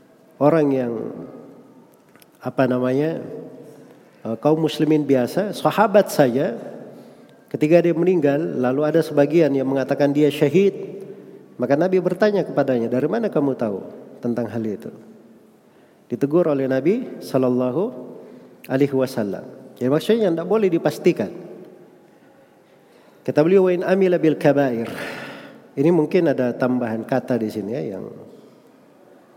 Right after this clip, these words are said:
terkait dengan kalimat ini, atau dia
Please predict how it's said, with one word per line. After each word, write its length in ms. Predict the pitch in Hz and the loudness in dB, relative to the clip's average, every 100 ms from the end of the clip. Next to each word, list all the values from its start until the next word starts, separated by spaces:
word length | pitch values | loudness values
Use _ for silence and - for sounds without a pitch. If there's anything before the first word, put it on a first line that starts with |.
| _ _ _ | _ _ _
terkait 380 | 117 113 131 123 | -12 -4 -2 0
dengan 240 | 120 113 | -2 -4
kalimat 380 | 123 120 120 113 | -2 -2 -2 -4
ini, 320 | 120 113 175 247 - - - - - - - - _ _ _ _ _ _ _ _ | -4 -2 -2 -4 -12 -18 -20 -20 -20 -20 -20 -20 _ _ _ _ _ _ _ _
atau 320 | 107 110 156 160 | -12 -2 0 2
dia 480 | 139 165 170 - | 2 2 0 -4